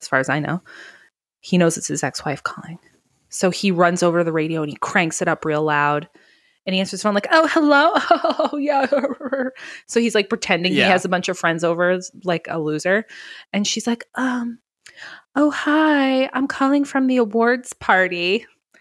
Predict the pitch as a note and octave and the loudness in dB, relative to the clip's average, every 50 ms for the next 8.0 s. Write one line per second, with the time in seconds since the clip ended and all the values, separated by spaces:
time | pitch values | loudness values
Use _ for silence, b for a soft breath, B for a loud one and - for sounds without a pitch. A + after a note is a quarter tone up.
0 | b b - E3+ E3 D#3+ D#3+ D3+ - E3+ E3 D#3+ D3+ D3 C#3+ - - D3+ C#3+ C3 | b b -8 -4 -2 0 0 2 2 2 2 2 2 0 0 0 0 0 0 0
1 | C#3+ C3+ B2+ B2 C3 C3+ B2 B2 A#2+ A#2 A2+ A#2 A2+ - - B2+ B2 B2 B2 A#2+ | 0 0 0 0 0 0 2 2 2 2 0 -2 -2 0 0 2 2 0 -2 -2
2 | - C3 A#2 G#2+ - B2 B2 A#2 - C3 A#2 A2 A2 A2 A#2 A#2 A#2 A2+ A2+ A2+ | -2 -2 -2 -2 -2 -2 -2 -2 0 -2 -2 -2 -2 -4 -4 -4 -4 -4 -2 -2
3 | A2 G#2+ G#2+ G3+ A3+ G3 - - A2+ A2+ F#2 G2+ G2+ G2 G2 G2 G#2+ A#3+ A3 - | -2 -2 0 0 0 0 2 2 0 0 -2 -4 -6 -8 -8 -4 -2 -2 -2 0
4 | - B3+ G#3+ - A#3 A#3 A#3 A#3+ A3+ - - G#3+ G#3 G3+ A3+ A3+ A3+ G#3 G3 F#3+ | -2 -4 0 2 2 2 2 2 -2 -2 -4 -10 -10 -4 0 2 2 2 2 2
5 | G3 G3 G3 G3+ G#3 G3 - - - - - - D#3 C#3+ - - - - F#3+ G#3 | 0 2 2 0 -2 -4 -8 -14 -16 -10 -8 -8 -8 -8 -8 -10 -10 -10 -12 -12
6 | - _ _ _ _ - D4 D#4 F#3+ A#2+ - - - A3+ A#3 A#3 A#3 A#3 A3+ A3 | -14 _ _ _ _ -2 0 0 0 -4 -6 -4 -2 -2 0 0 0 0 0 -2
7 | B3 B3 - C4 A#3+ A#3+ B3 C#4+ D4+ - - - A3 G#3 F#3+ F#3 F#3+ G3 B3 C4 | -4 -2 -2 -2 0 2 2 0 0 -2 -4 -2 0 0 2 2 2 0 0 -2